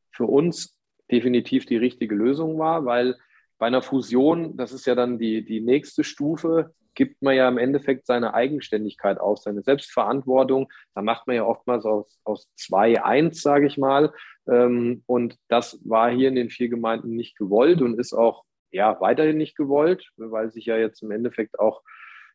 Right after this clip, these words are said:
äh, bewahrheitet hat, dass der Gemeindeverwaltungsverband, äh, funktioniert und dass das auch so läuft, wie sich der Großteil das vorgestellt hat. Ähm, und ja, wir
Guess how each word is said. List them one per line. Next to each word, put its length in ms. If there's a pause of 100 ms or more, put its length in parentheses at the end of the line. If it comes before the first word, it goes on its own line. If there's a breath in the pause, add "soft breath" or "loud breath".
(100)
äh, 160
bewahrheitet 580
hat, 160
dass 160
der 180
Gemeindeverwaltungsverband, 1500
äh, 280 (180)
funktioniert 800 (240)
und 140
dass 160
das 160
auch 140
so 160
läuft, 300
wie 120
sich 180
der 100
Großteil 420
das 180
vorgestellt 600
hat. 200 (520 loud breath)
Ähm, 500 (540)
und 300 (640)
ja, 360
wir 440